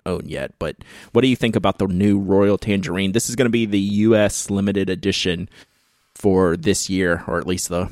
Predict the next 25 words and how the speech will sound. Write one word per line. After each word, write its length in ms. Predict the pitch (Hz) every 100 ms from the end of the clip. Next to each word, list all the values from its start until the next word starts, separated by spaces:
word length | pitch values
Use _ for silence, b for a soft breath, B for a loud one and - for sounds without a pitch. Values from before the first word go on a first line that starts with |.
| -
the 100 | -
early 200 | 95 87
part 180 | - 78
of 60 |
this 180 | 78 -
year. 160 | 90 90
They 140 | 101
did 160 | 101 98
that 160 | 85
turquoise 580 | - 110 - 98 107 107
one 160 | 117 110
last 320 | 107 107 -
year. 100 | 107
I 60 | 92
did 160 | 82
not 160 | 98 -
purchase 380 | 101 92 87 -
that 180 | 92
one, 160 | 87 92
but, 320 | 95 90 -
uh, 180 | 92 95
I'm 100 | 98
kinda 220 | 110 139 131
tempted 340 | 147 147 104
here. 220 | 90 -